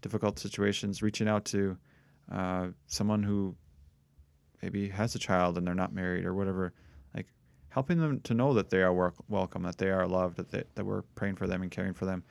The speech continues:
That's, that's important. And, um, that's something we can do as a community, is to support one another. I think oftentimes experience of community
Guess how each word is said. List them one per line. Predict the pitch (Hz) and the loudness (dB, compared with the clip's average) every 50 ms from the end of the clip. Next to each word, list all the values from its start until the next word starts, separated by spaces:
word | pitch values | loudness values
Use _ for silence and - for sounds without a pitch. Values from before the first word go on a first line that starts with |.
| - - - - - - - - - | -20 -20 -20 -20 -20 -20 -20 -20 -10
That's, | - - 110 - - - - - - - - _ - | -6 -6 -6 -4 -6 -10 -10 -10 -14 -18 -20 _ -10
that's | - 110 - | -8 -6 -4
important. | 131 120 - 107 98 95 92 95 92 - - - _ - | -4 -2 2 2 2 2 0 -2 -6 -8 -10 -18 _ -10
And, | - 95 95 92 92 90 | -6 -4 -4 -2 -2 -2
um, | 92 92 92 92 92 87 - - _ _ _ _ _ _ _ _ _ _ _ _ _ _ _ _ _ _ _ - | -2 -2 -2 -2 -4 -6 -8 -12 _ _ _ _ _ _ _ _ _ _ _ _ _ _ _ _ _ _ _ -8
that's | - 101 101 - | -6 -4 -2 -2
something | 104 98 107 101 | -2 0 0 0
we | 101 98 | 0 0
can | - 98 95 | 0 -2 0
do | 98 98 87 | 0 0 2
as | 90 101 90 | 2 2 0
a | 101 | 0
community, | 98 - 101 95 95 92 90 90 90 85 _ - - _ - | -4 -2 -2 -2 0 0 -2 -2 -4 -6 _ -18 -20 _ -16
is | - 85 | -12 -6
to | - 101 | -4 -4
support | - - 92 - - 95 - | -2 -4 -6 -2 -2 -2 -2
one | - 98 92 | -2 -2 -2
another. | 90 90 90 92 - - | -2 -2 -2 -4 -4 -6
I | - 104 | -8 -6
think | - 127 123 120 | -4 -2 4 4
oftentimes | 117 120 - 131 117 127 120 110 110 107 - _ - - - - - - - - - _ _ _ _ _ _ _ _ _ _ _ _ _ _ _ _ - - | 4 4 4 0 0 2 2 2 2 0 -4 _ -14 -20 -20 -20 -20 -20 -20 -20 -20 _ _ _ _ _ _ _ _ _ _ _ _ _ _ _ _ -4 -2
experience | 117 107 - - 120 123 120 - | -2 -2 0 2 2 2 4 2
of | 117 92 | -2 -4
community | - - 110 113 120 123 139 156 175 165 | -2 0 2 4 4 4 4 2 2 0